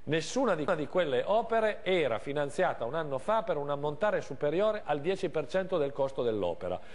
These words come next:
E non c'è impresa al mondo che partecipi a un appalto che è coperto soltanto per il dieci per cento, quindi non erano cantierabili affatto. Domani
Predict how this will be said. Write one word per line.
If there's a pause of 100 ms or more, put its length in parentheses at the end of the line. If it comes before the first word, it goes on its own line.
(160)
E
non
c'è
impresa
al
mondo (140)
che
partecipi
a
un
appalto
che
è
coperto
soltanto
per
il
dieci
per
cento,
quindi (160)
non
erano
cantierabili
affatto. (400)
Domani